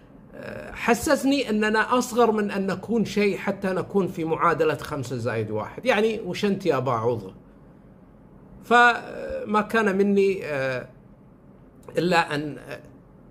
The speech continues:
تأكدت أن المصلحية الحادة ما زالت تدفع إيران، ما زالت تدفع ألمانيا للحظ-، للحضن الإيراني، بمعنى الألمان يحبون إيران بطريقة، آه، يصعب تفسيرها، رغم أن مصالحهم في الخليج أكثر من مصالحهم في إيران.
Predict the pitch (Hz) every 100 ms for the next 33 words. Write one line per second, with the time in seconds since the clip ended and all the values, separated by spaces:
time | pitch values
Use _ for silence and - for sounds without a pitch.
0 | - - - - 185 196 - 220 220 -
1 | - - - - - - 156 156 160 165
2 | - 196 214 208 - 208 190 185 190 180
3 | 175 175 151 208 202 - 185 175 - 175
4 | 143 139 139 143 151 151 147 135 135 156
5 | 156 190 185 165 - 127 156 147 151 151
6 | 139 123 147 127 123 - 135 123 - 131
7 | 127 120 123 120 120 113 - - - -
8 | - 202 269 240 196 202 214 220 247 208
9 | - 160 226 208 185 180 202 196 170 -
10 | 151 185 185 170 175 170 131 123 131 170
11 | 180 - 139 - 120 - 123 113 110 127
12 | 175 196 190 202 185 151 196 190 185 202
13 | - 151 - 185 165 165 - 160 139 127
14 | 135 117 110 110 107 - 104 98